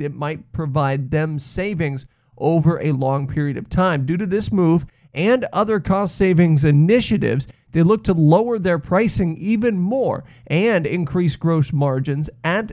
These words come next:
the same time. Management is hopeful that the anticipated lower pricing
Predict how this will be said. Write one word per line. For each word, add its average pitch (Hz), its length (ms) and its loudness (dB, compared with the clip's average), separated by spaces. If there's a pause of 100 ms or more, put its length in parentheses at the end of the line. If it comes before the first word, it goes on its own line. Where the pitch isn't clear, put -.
the 165 200 0
same 147 420 0
time. 190 400 -2
Management 180 520 -4
is 147 120 -4
hopeful 190 400 -2
that 135 160 -2
the 143 140 0
anticipated 151 680 0
lower 147 360 2
pricing 170 520 0